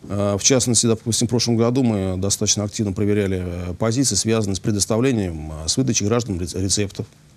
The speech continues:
чтобы своевременно всем, кому это положено, выдавались рецепты, чтобы в них, в этих рецептах, предусматривались те лекарства, которые необходимы для,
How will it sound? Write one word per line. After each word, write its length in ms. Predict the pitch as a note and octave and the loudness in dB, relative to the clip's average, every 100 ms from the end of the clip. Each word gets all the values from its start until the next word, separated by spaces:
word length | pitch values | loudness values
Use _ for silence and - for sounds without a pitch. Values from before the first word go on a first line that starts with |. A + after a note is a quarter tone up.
| - - - - - - - | -20 -20 -20 -20 -20 -16 -4
чтобы 260 | - A#2+ | 2 4
своевременно 720 | - D3 C3 C3+ C3+ B2+ A2 | 4 6 6 6 6 4 2
всем, 680 | F#2+ - C3 B2+ B2+ A#2 A2 - - - - - - - - - | 0 0 4 6 6 2 -4 -10 -20 -20 -20 -20 -20 -20 -20 -2
кому 280 | B2 B2 A#2 | 2 4 4
это 120 | A#2 | 2
положено, 520 | A#2+ A#2 B2 G2+ G#2 | 0 2 2 0 0
выдавались 460 | G#2 A2 C3+ D3 A#2 | 2 2 2 0 0
рецепты, 460 | A2+ G2+ E2 - - - - - - - - - | -2 -2 -6 -10 -20 -20 -20 -20 -20 -20 -18 -6
чтобы 280 | - A#2+ | 0 4
в 60 | C3+ | 4
них, 240 | E3+ F#3 | 4 4
в 40 | C3 | 2
этих 160 | A#2 G#2+ | 2 2
рецептах, 420 | A#2 A#2 G2 F2 | 2 2 0 -2
предусматривались 600 | A2 A2+ D3 C#3+ C3 A#2+ | 0 0 0 0 0 2
те 140 | D#3+ | 2
лекарства, 420 | C#3+ - A#2 G2+ - | 2 0 -2 -2 -6
которые 320 | G2+ C3+ A#2+ | -2 0 2
необходимы 680 | B2 - A#2+ A#2 D3+ B2 - - - - - | 2 0 0 2 2 2 -2 -12 -20 -20 -10
для, 580 | A2+ G#2+ A#2+ C#3 D3 C3+ | -4 2 4 4 2 -2